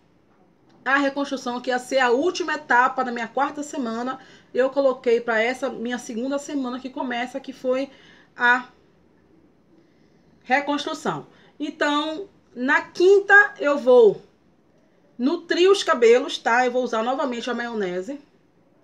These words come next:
certo? E na, no sábado eu vou fazer de novo a nutrição, mas dessa vez eu vou fazer um banho de óleo, tá? Eu vou fazer um, uma uni-, uma unequitação,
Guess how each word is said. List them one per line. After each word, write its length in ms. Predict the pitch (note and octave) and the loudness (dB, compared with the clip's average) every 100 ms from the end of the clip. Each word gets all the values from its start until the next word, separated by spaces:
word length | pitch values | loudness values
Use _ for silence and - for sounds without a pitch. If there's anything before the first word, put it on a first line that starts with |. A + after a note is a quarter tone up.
| _ | _
certo? 400 | G3+ F3 F#3+ A#3 - _ - - - - | -10 -10 -10 -16 -20 _ -20 -20 -20 -14
E 140 | E4 | -8
na, 240 | E4 F#4 - | 0 2 2
no 180 | D#4 | -4
sábado 720 | F4 - E4 D4+ D#4 D#4 D#4+ E4 - _ | -6 0 4 6 6 0 -2 -8 -12 _
eu 140 | - C#4 | 0 0
vou 480 | C4+ C4+ C#4 - - _ - | 6 8 8 4 -8 _ -4
fazer 340 | B3+ A3+ B3+ | -2 0 0
de 120 | B3 | 0
novo 460 | D#4 C4 C#4+ C#4+ - | 0 4 4 4 -6
a 160 | - C#4 | -2 -2
nutrição, 720 | C#4 B3+ C4+ D#4 D4 B3 G3+ | 0 -4 -6 -10 -6 -4 -4
mas 180 | G#3 A3 | -6 -4
dessa 360 | B3 C#4 C#4+ C4 | -4 -4 -6 -4
vez 180 | A3+ | -2
eu 80 | A#3+ | -2
vou 100 | A#3+ | -4
fazer 280 | A#3+ A3 A3+ | -6 -4 -4
um 160 | B3+ A3+ | -4 -6
banho 420 | F#3+ G#3+ A#3 A3+ | -6 -6 -6 -10
de 140 | G#3 | -6
óleo, 420 | A#3 G3+ F3 D3 - _ _ - | -4 -2 -4 -6 -14 _ _ -10
tá? 240 | E3+ - - - _ | -8 -8 -14 -20 _
Eu 80 | F3+ | -6
vou 80 | G3+ | -4
fazer 300 | B3 A#3 A#3+ | -2 0 0
um, 460 | A#3+ A#3 A3+ G#3+ | -2 -6 -4 -4
uma 120 | A3 A3 | -4 -4
uni-, 360 | B3 D4 D4 - | -2 -4 -6 -16
uma 500 | G#3+ A3 G#3+ G#3 - _ _ _ _ _ _ | -12 -8 -4 -4 -4 _ _ _ _ _ _
unequitação, 1300 | D4+ E4 E4+ D#4+ - D4 D4 B3+ - - F#3 G3 | -4 -2 -2 -4 -4 -6 -2 -2 -4 -4 -4 -4